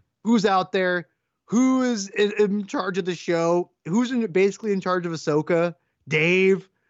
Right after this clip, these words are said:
It just makes too much sense. So I think that's where, why we're gonna, it's gonna be Ahsoka. That's my money. That's my prediction. And I think Boba Fett is, is the, uh, cliffhanger. So put it, you know, put it, put me down for it. We'll see if I'm right.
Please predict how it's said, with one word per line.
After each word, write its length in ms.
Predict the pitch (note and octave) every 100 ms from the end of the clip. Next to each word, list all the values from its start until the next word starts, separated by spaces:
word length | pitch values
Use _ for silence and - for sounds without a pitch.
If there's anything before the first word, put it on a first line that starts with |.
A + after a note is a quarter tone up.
| _ _ _
It 200 | A#3 A#3+
just 160 | A#3 G#3+
makes 220 | A3 E3+
too 120 | -
much 220 | D#3 C3 -
sense. 340 | B2+ G#2 G2
So 180 | - E3+
I 200 | F3+ G#3+
think 300 | - G#3+ D#3
that's 260 | D#3+ D3+ -
where, 100 | D3+
why 260 | C3+ C#3 C3
we're 160 | C3
gonna, 160 | B2 B2+ -
it's 140 | F#3+ -
gonna 200 | G#3+ D#3+
be 100 | C#3
Ahsoka. 480 | A#2 B2 A2+ G#2+ G2+ _ _ _
That's 320 | D#3 F#3 F#3
my 120 | F#3+ F#3
money. 300 | F3+ F3 E3+
That's 180 | F3
my 100 | F#3
prediction. 500 | F3 E3 D#3 - D#3
And 100 | D3+
I 60 | D3+
think 200 | D#3+ C#3
Boba 240 | D#3 D#3+ D3
Fett 180 | D3+
is, 120 | C#3+ C#3
is 380 | - C#3 C3+
the, 240 | C3 C3+ B2
uh, 160 | A#2+
cliffhanger. 540 | A#2+ C3 A#2 A#2 G2+ F#2+
So 400 | - A2+ G#2+ F#2+ _ _ - - _ _
put 140 | - F#3+
it, 220 | G#3+ -
you 100 | F3+
know, 140 | F3+ E3+
put 200 | - G#3+
it, 160 | A3 A3 _ _ _ _ -
put 140 | G#3+
me 80 | A3
down 280 | A3+ A#3 A#3
for 300 | B3 B3+ B3+
it. 120 | F#3
We'll 120 | F#3
see 200 | - G#3+
if 120 | A3
I'm 180 | A3+ G#3+
right. 280 | G#3 D#3